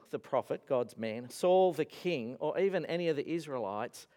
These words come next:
they don't see a problem with what God is asking. They don't see the problem that we see. To them,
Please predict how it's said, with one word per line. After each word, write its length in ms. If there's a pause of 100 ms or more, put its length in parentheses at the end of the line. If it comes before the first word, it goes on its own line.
(140)
they 180
don't 260
see 240
a 60
problem 520
with 200
what 220
God 240
is 200
asking. 540 (1200)
They 160
don't 300
see 200
the 80
problem 380
that 160
we 260
see. 380 (320)
To 140
them, 500